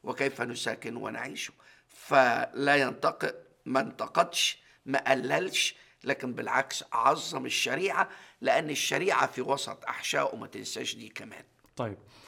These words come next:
Speaker 2: طب البعض، أنا بحكي لك يعني اللي بسمعه، كوني قسيس وكوني بسأل، وكثير مرات يمكن بنشاهد إحنا حتى رأي الناس حتى على مواقع التواصل الاجتماعي أو الميديا، يعني البعض بيحكي إنه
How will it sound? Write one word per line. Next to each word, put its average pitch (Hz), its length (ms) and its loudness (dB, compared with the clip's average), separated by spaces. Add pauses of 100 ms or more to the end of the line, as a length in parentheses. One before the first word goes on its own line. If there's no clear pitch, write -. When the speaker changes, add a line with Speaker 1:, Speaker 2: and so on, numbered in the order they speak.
(280)
Speaker 2:
طب 151 260 -2
البعض، 147 580 0
أنا 147 120 0
بحكي 139 300 -4
لك - 220 -6 (240)
يعني 110 460 -10
اللي 127 120 -2
بسمعه، 110 520 -4 (300)
كوني 143 220 4
قسيس 147 680 -4 (120)
وكوني 123 580 -2 (240)
بسأل، 160 480 -4
وكثير 185 640 -6
مرات 151 300 0
يمكن 135 280 -2
بنشاهد 117 500 0
إحنا 104 200 -6
حتى 107 420 -4 (600)
رأي 143 280 2
الناس 127 320 0
حتى - 260 -6
على 101 440 -2
مواقع 117 380 0
التواصل 107 460 -4
الاجتماعي 117 640 -4
أو 110 140 -4
الميديا، 107 440 -2 (340)
يعني 143 200 4
البعض 147 360 2
بيحكي 151 360 -4
إنه 143 220 0